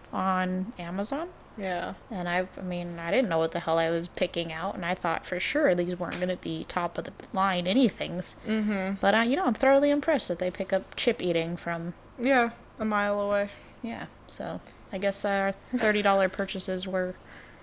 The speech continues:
Speaker 1: were technically good, but
Speaker 2: Hooray.
Speaker 1: And I feel like, too, when I'm editing, a lot of the stuff sounds hella loud.
Speaker 2: Mm-hmm.
Speaker 1: And then when I listen to the actual episode,
Speaker 2: Mm-hmm.
Speaker 1: it's not as noticeable.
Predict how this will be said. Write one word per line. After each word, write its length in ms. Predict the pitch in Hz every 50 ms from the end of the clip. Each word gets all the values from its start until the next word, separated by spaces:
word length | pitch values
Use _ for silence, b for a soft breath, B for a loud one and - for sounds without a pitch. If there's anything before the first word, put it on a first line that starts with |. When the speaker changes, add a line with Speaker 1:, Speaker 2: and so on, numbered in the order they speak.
| B B B B - - - - -
Speaker 1:
were 80 | - 185
technically 460 | - - 269 - 285 269 - 254 233
good, 320 | 202 - 175 - - - - - - -
but 160 | 185 175 196
Speaker 2:
Hooray. 520 | 214 233 233 226 208 202 202 208 202 208 214 196 - - - B B B B B B B B B B B B B B B B - - - - - - - - - - - - -
Speaker 1:
And 100 | 247 233
I 60 | 247
feel 160 | 247 - 285 311
like, 240 | 381 359 - -
too, 480 | - - 226 214 208 220 220 214 220 214 - - - -
when 140 | 214 202
I'm 160 | 202 202 196 -
editing, 480 | - 196 185 190 190 202 208 220 226 220
a 80 | 196
lot 160 | 196 185 180
of 60 | 185 185
the 80 | 190
stuff 240 | - - 202 190 -
sounds 380 | - - 190 185 190 190 190 -
hella 200 | - 190 185 180
loud. 440 | 170 165 165 170 180 190 196 240 - - -
Speaker 2:
Mm-hmm. 540 | 233 226 226 220 220 208 196 190 190 202 220 - - -
Speaker 1:
And 160 | 208 202 202
then 160 | 202 190 185
when 100 | 185 180
I 60 | 180
listen 340 | 180 180 180 175 - - 196
to 100 | 190 202 185
the 40 | 185
actual 380 | - - 170 - - - -
episode, 500 | - - - 190 - 190 190 190 196 202 - - - - -
Speaker 2:
Mm-hmm. 160 | 202 202 196
Speaker 1:
it's 220 | 208 190 175 -
not 180 | 214 202 202 190
as 160 | 190 180 180
noticeable. 640 | 185 170 160 165 165 170 - - 190 208 220 240